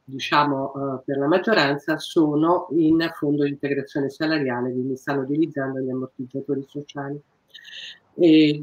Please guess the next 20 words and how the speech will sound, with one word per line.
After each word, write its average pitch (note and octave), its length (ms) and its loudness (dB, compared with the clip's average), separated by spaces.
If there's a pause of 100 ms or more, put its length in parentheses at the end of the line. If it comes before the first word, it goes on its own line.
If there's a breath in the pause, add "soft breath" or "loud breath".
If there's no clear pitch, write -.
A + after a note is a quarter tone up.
(120)
gestiamo, C#3+ 1500 4
eh, C#3 100 -8 (180)
biglietterie, C#3+ 1200 4
attività C#3+ 640 -2
didattiche, D3 840 2
progetti C#3+ 500 0
di C#3 120 0
marketing, C3+ 960 2 (400 loud breath)
ehm, C3 1200 0 (840)
strumenti F3+ 680 6
per D#3+ 120 4
la D#3 140 2
fruizione E3+ 880 0 (360 soft breath)
nei F3 140 6
maggiori, D#3 720 4
nelle E3 200 2
maggiori C#3+ 320 2
istituzioni C#3 580 -4
culturali C#3 440 0
italiane D3+ 720 0